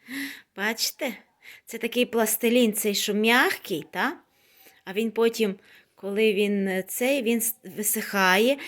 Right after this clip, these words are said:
і стає, і можна цією іграшкою потім навіть бавитися. Яка краса! Який хвостик! Дуже красиво. На,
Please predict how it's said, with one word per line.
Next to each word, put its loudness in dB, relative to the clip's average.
і -12
стає, 2
і -2
можна 2
цією 2
іграшкою -2
потім -4
навіть -2
бавитися. 0
Яка -4
краса! -2
Який -18
хвостик! -8
Дуже -10
красиво. -10
На, -20